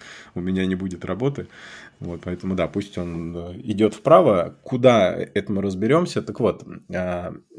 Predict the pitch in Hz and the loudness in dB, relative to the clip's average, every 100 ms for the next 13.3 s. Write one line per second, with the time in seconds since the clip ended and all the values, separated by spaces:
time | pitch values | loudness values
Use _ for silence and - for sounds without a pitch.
0 | 92 87 - - 127 101 98 90 90 95 | -14 -12 -8 2 2 2 -4 -6 -6 -2
1 | 104 113 90 - 85 82 - 95 98 87 | 0 2 0 -2 -2 -2 -8 -6 -4 -4
2 | 80 85 87 87 76 78 - 80 143 _ | -8 -10 -8 -10 -12 -16 -16 -16 -18 _
3 | _ 135 - 85 85 85 - - - 87 | _ -20 -18 -16 -16 -16 -18 -14 -6 -6
4 | - 101 117 110 - - - _ _ _ | -6 -4 -2 -2 -4 -14 -18 _ _ _
5 | _ _ _ _ _ - 113 123 98 95 | _ _ _ _ _ 2 2 2 -2 -4
6 | - 110 113 98 90 90 95 87 - - | 0 2 2 0 -2 -4 -4 -4 -10 -6
7 | 90 85 - _ _ _ _ - 87 98 | -4 -4 -8 _ _ _ _ -16 -12 -8
8 | - 85 - 85 82 76 101 92 90 85 | -2 -4 -4 -8 -8 -8 -8 -6 -6 -6
9 | 90 92 - 110 196 233 160 139 117 - | -8 -10 -6 -4 -2 -2 -2 -4 -6 -6
10 | 110 95 95 101 95 87 87 _ - 95 | -4 -4 -4 -2 -4 -6 -12 _ -12 -10
11 | 80 80 85 87 - 147 165 123 - - | -8 -8 -6 -8 2 2 4 0 -2 -18
12 | - _ _ - 107 104 90 87 90 85 | -20 _ _ -2 -2 0 -4 -2 -2 -2
13 | 78 80 | -4 -10